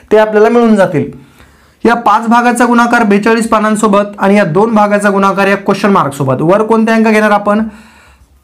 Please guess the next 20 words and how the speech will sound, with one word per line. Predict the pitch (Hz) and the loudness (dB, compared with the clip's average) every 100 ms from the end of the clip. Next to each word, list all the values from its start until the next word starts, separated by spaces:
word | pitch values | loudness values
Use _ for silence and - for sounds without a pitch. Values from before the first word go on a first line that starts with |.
| _ 220 | _ 0
पाच | 214 247 254 - 180 | 0 0 -4 -6 -4
गुणाकारामध्ये | 175 - 180 196 226 226 208 208 208 208 | -6 -4 0 2 2 0 0 0 0 0
बेचाळीस | 196 185 185 226 226 156 151 - - - _ _ - - - | 0 0 0 0 0 0 -2 -8 -12 -18 _ _ -20 -10 -2
आणि | 202 196 180 - - - _ _ _ | 0 0 -2 -6 -16 -20 _ _ _
छेदामध्ये | - 202 208 240 226 202 208 | -2 0 2 0 0 0 0
दोन | 185 156 202 214 247 - - - | 0 0 2 0 -4 -8 -16 -6
खाली | 180 220 | -2 -2
घेणार. | 196 160 127 | -2 -2 -2
आता | 143 175 214 | -4 0 0
आपण | 220 233 | 0 0
हे | 240 | 0
दोन | 202 240 247 | 0 0 0
खाली | - 190 240 | -2 -2 0
का | 254 | 0
घेतले? | 226 220 208 | -2 -2 -2
कारण | 208 202 | 0 -2
त्याबरोबर | 202 202 202 202 214 - - _ - | -2 -2 -2 -4 -4 -10 -20 _ -4
question | 175 175 254 | -2 0 0
mark | 254 226 | 0 0
होतं. | 190 165 190 | -2 0 -2